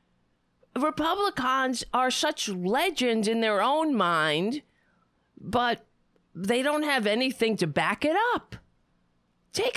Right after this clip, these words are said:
a history class, bitch. Do us a favor before you start spouting your sophomoric platitudes about,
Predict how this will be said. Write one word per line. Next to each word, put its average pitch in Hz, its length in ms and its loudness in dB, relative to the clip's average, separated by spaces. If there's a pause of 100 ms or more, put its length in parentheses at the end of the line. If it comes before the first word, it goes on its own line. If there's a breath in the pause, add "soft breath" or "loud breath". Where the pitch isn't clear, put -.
a 381 40 0
history 440 480 0
class, 302 640 0
bitch. 254 600 -2 (1120)
Do 339 300 0
us - 100 -2
a 415 100 2
favor 381 520 0
before 240 320 0
you 311 100 0
start 302 380 -2
spouting 320 880 0
your 269 340 0 (180 loud breath)
sophomoric 294 1080 -2
platitudes 190 1000 0
about, 262 480 0